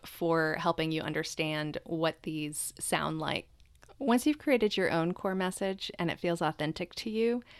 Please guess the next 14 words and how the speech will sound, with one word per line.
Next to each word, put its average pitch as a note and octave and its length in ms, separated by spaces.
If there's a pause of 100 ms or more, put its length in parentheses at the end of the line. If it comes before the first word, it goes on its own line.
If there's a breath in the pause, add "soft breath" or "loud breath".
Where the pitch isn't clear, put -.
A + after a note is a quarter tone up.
(280 loud breath)
I F#3 80
recommend G#3+ 460
that F3+ 100
you E3 140
repeat E3+ 440
it - 380 (180)
aloud E3+ 640
to - 120
your D#3+ 120
students - 640
several F#3+ 360
times D#3 320
throughout D3+ 340
class. - 560